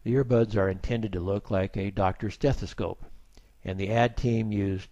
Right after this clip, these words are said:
two headlines to convey the same message, one as part of the visual and one headline underneath. Then came about a hundred and twenty-five words of body text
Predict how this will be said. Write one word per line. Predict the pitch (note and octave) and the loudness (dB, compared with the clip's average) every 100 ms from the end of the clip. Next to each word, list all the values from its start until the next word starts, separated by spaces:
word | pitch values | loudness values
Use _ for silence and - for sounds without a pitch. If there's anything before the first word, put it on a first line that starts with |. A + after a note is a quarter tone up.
| _ | _
two | - C#3+ | -2 2
headlines | A#2 F#2+ F2 D#2+ F#2 G2 | 2 2 -2 -4 -6 -6
to | - | -6
convey | - G2 F#2+ G#2 | -4 -2 0 0
the | G#2+ | 0
same | - A#2 G#2 | 0 0 0
message, | E2 - F2+ G#2+ - - - - - - | -4 -6 -8 -10 -16 -20 -20 -20 -20 -6
one | F#2+ G#2+ | -2 2
as | G#2 G2+ | 2 0
part | - - F#2 | -2 -2 0
of | G2 | 0
the | G#2 | 0
visual | F#2+ G#2 F#2+ G2 A2 A2 | 0 0 0 0 -2 -2
and | F#2 | -4
one | F#2 G2 G2+ G2+ | -2 -2 -2 -4
headline | F#2+ - G#2+ F2+ F#2+ G2+ | -6 -4 -2 0 -2 -2
underneath. | F#2+ G#2+ G2 E2 E2+ - - - - - | -2 -2 -4 -6 -10 -16 -20 -20 -20 -4
Then | A2 A#2+ | -2 0
came | A#2+ A#2 | 0 0
about | A2 A2 G2+ | 2 2 4
a | |
hundred | G2+ A2+ | 0 0
and | G#2+ G2+ | -2 -4
twenty-five | - G#2+ G2+ G#2 G2 F#2 F2+ | -4 -4 -2 0 0 0 -4
words | F2+ F#2 F2+ | -6 -6 -4
of | F#2+ F2 | -6 -2
body | F#2+ F#2+ | 0 0
text | F2 F#2+ E2 - - | -2 -4 -4 -10 -16